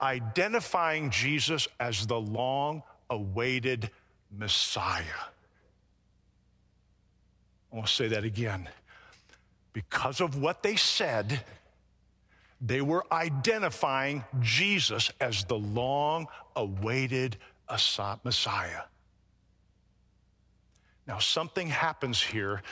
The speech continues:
that I'm a little confused about. You know what it is? Jesus says nothing. Nothing.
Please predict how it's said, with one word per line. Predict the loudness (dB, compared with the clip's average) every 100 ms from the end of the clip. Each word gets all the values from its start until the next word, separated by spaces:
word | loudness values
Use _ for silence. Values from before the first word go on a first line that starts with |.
| -16 -18 -6
that | -2
I'm | -2 0
a |
little | -2 0 -2
confused | -2 -4 -4 -2 -2 -2
about. | -6 -10 -12 -18 _ _ _ _ _ _ _ _ _ _ _ -16
You | -6
know | -2
what | 0 0
it | 0
is? | 0 0 -2 -4 -10 _ _ _ _ _ _ _ _ _ _ _ _ _ -20 _ _ -8
Jesus | -4 0 0 0 0 0 -2 -4 0
says | 2 2 2 0 0 -2 -4 -6 _ _ _ _ _ -18
nothing. | -10 -4 -4 -4 -10 -16 -20 _ _ _ _ _ _ _ _ _ _ _ _ _ _ _ _ _ _ _ _ _ _ _ _ _ _ _ _ _ _ _ -8
Nothing. | -2 -2 -2 -4 -6